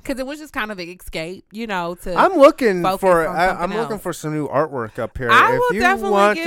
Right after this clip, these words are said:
Speaker 2: to
Speaker 1: you,
Speaker 2: do
Speaker 1: I will
Speaker 2: something,
Speaker 1: show you my wall.
Speaker 2: you know, that there with Brandon Patrick is an Aaron Scarborough piece.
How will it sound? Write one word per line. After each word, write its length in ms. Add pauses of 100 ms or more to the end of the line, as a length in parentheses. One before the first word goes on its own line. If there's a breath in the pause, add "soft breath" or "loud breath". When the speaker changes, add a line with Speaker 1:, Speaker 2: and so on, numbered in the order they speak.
Speaker 2:
to 20
Speaker 1:
you, 240
Speaker 2:
do 80
Speaker 1:
I 160
will 200
Speaker 2:
something, 220
Speaker 1:
show 240
you 480
my 440
wall. 220
Speaker 2:
you 60
know, 160
that 280
there 200
with 220
Brandon 340
Patrick 440
is 120
an 140
Aaron 260
Scarborough 600
piece. 420